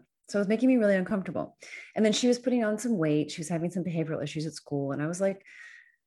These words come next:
I'm like, "What do I do about this? Like, this is really challenging." So of course I wanna go in. Sometimes I, first I started, like, militant,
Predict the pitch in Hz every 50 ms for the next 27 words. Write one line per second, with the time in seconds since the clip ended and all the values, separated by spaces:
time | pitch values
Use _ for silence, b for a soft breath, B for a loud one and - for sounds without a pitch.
0 | _ _ _ _ - 202 214 214 202 240 262 277 285 226 226 254 349 349 208 127
1 | 127 - - - - - - - 170 170 196 220 - 294 285 285 202 180 170 175
2 | 190 190 196 196 196 196 - 220 214 285 349 285 180 143 127 - 147 - - 160
3 | 160 _ - - - 190 185 180 175 175 175 - - 175 180 208 202 196 202 190
4 | 180 175 160 175 175 175 170 165 151 - 170 175 170 156 - - _ 160 165 147
5 | 151 - - 185 190 - 180 - 160 160 147 156 151 160 160 160 156 156 156 -
6 | -